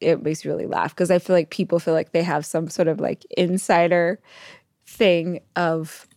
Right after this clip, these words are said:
of this person. And I know there's, like, blogs about it and, like, random internet things about who I'm dating, but I just, it's just this sweet, precious thing. So I'm just being really,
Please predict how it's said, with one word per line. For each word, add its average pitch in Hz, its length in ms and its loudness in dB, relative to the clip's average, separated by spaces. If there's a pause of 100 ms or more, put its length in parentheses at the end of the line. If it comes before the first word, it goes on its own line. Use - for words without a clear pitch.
of 160 300 -2
this 175 160 0
person. 165 520 0 (500)
And 214 160 2
I 220 60 4
know 233 220 4
there's, 277 260 2
like, 170 320 0 (180)
blogs 330 500 2
about 311 400 4
it 285 360 4
and, 190 180 0
like, 180 240 -2
random 233 600 0
internet 202 520 -2 (200)
things 247 560 2
about 180 440 0
who 233 560 2 (120)
I'm 190 280 -2
dating, 180 500 -2
but 170 360 -2
I 175 100 -4
just, 190 640 -2 (240)
it's 233 200 -2
just 262 440 2
this 214 200 0
sweet, 202 520 -2
precious 180 460 -4
thing. 151 320 -4
So - 180 -8
I'm 196 220 0
just 170 580 -2 (600)
being 180 280 -2
really, 170 640 -2